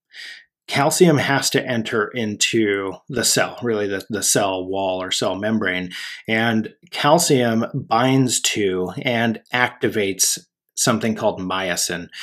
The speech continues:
And there is a very science-y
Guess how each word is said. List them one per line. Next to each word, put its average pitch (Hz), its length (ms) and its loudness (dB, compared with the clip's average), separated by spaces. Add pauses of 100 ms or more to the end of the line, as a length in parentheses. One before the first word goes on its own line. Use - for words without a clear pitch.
(260)
And 107 500 0 (300)
there 127 380 4
is 113 240 2
a 98 360 0 (500)
very 139 480 6
science-y 107 680 2